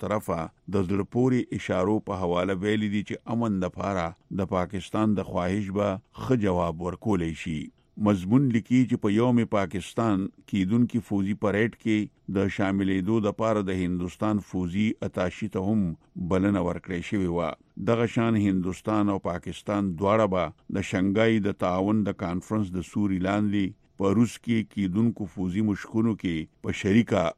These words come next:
برخه اخلي. ډان خپل مضمون کې لیکي چې پاکستان هندوستان سره د کوټلو خبرو جاري ساتلو خپل پوره وس چار کوي. د هندوستان په دریځ کې د بدلون راتلو له سببه که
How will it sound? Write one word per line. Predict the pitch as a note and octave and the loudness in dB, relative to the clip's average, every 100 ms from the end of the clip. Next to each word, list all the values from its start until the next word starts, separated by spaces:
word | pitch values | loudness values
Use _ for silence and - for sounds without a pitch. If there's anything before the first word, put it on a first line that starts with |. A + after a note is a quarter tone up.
| - F#2+ | -6 0
برخه | G2 - - A2+ | 0 0 -6 -8
اخلي. | - F#2 E2+ - _ _ G2+ F#2+ | -6 -6 -6 -8 _ _ -2 6
ډان | C#3 D3 | 8 8
خپل | - C3 A#2+ A2+ | 4 0 2 2
مضمون | G2 A2 B2+ A2 | 2 0 0 0
کې | G#2+ | -2
لیکي | G2 B2 | 0 0
چې | A#2+ A#2 | 0 0
پاکستان | G2+ F#2+ F#2 - A2 A#2 G2+ | -2 -2 -10 -4 -2 0 0
هندوستان | G2 F2+ F2+ - A2 A2 - | 0 0 -4 -4 -2 -2 -4
سره | G#2+ G#2+ F#2+ | -2 0 0
د | F#2 - | -4 -6
کوټلو | F#2 A2+ A2 G#2 | -4 0 0 -2
خبرو | F#2 G2+ G2+ F2 | -2 0 0 0
جاري | F2 F#2+ G2+ | -2 -2 -4
ساتلو | F#2 F2+ F#2+ F#2 - | -4 -4 -4 -4 -6
خپل | - F#2 F2 - | -10 -8 -8 -6
پوره | F#2+ G#2 E2 D#2 _ - G2 | -2 0 -2 -8 _ -4 0
وس | F#2+ - - | 0 -2 -8
چار | F2+ F2 - | -6 -6 -6
کوي. | G2 D2 - _ _ G2+ | -8 -8 -10 _ _ -2
د | G#2 | 2
هندوستان | A2+ A2+ A2 G2 C3 B2+ A#2 | 6 4 4 0 0 0 0
په | A2+ F#2 | -2 0
دریځ | G2 A2+ - | 0 -2 -4
کې | A2+ G#2 | -4 -2
د | F#2+ | -2
بدلون | F2+ E2 F#2+ A2+ G#2+ | -4 -4 -2 0 0
راتلو | F#2+ - G2 G2+ | -2 -4 -4 -4
له | F#2+ - | -4 -4
سببه | F2+ G2 G#2 G2 - _ | -2 0 0 -2 -6 _
که | - | -6